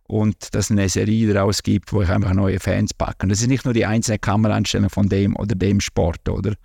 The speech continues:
Also ich denke immer wieder die Emotionen pur. Und wenn ich jetzt trotzdem Radsport, wenn du einen Pass hoch, Zielankunft, Bergankunft, da sind ja die Leute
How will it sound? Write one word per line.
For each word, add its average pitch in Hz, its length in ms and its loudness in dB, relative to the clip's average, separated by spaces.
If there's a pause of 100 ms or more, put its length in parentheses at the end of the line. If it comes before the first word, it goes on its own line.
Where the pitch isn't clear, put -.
(360)
Also 101 320 0
ich - 140 -2
denke 107 240 2
immer 120 160 4
wieder 110 160 0
die 107 120 0
Emotionen 107 640 0
pur. 117 320 0
Und 104 200 -4 (420)
wenn 98 120 0
ich 98 80 0
jetzt 101 160 -2
trotzdem 107 280 0
Radsport, 101 560 -2 (140)
wenn 104 140 0
du 104 80 0
einen 104 140 0
Pass - 360 -2
hoch, 113 280 -2
Zielankunft, 113 720 0
Bergankunft, 107 760 -2
da 101 60 0
sind 113 180 0
ja 110 60 2
die 104 80 2
Leute 107 480 0